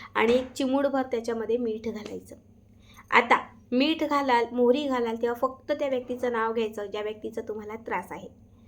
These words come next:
त्या व्यक्तीचं नाव घ्या, माहिती नसेल तर फक्त "शत्रू, शत्रू" असं म्हणा सात वेळा त्या, आणि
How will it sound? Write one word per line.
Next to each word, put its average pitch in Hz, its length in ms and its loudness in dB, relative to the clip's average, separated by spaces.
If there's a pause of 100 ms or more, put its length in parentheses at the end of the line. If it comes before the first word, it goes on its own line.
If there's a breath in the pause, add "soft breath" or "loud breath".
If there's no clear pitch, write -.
(440 loud breath)
त्या 262 100 6
व्यक्तीचं 262 440 2
नाव 254 220 2
घ्या, 269 140 2
माहिती 240 320 0
नसेल 247 280 0
तर 254 60 0
फक्त 247 240 -4
"शत्रू, 240 320 -4
शत्रू" 240 320 -2
असं 233 200 -4
म्हणा 226 220 -2
सात 233 300 -4
वेळा 240 180 0
त्या, 247 220 -2 (220)
आणि 220 360 0